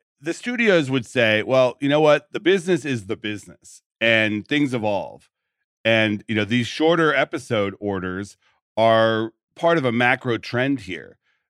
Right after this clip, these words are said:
They can't stay stuck in the nineties and two thousands. The business evolves. And these shows, because of the economics of streaming and the metric being subscriber acquisition,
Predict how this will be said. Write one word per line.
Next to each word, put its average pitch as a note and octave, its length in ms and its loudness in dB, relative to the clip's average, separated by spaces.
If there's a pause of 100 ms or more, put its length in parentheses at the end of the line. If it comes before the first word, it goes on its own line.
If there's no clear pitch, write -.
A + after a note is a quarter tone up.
(160)
They A#2 180 -2
can't D3+ 460 -2
stay C3 420 -2
stuck B2 580 -2
in G#2 380 -4
the G2+ 100 -4
nineties A2 440 0
and G2+ 160 -6
two G2+ 160 -10
thousands. F#2+ 580 -4
The F#2+ 80 -16
business A2+ 640 -6
evolves. F#2 800 -6
And G2 220 -4
these G2+ 160 -4
shows, A#2 540 0 (380)
because A#2 380 -2
of A2+ 80 -2
the G#2+ 140 0
economics G#2 520 -2
of F#2+ 100 -20
streaming D#3 500 0
and A2 160 -2
the G#2 180 -4
metric A2+ 460 -2
being G2+ 260 -4
subscriber A2 560 0
acquisition, F#2+ 800 -4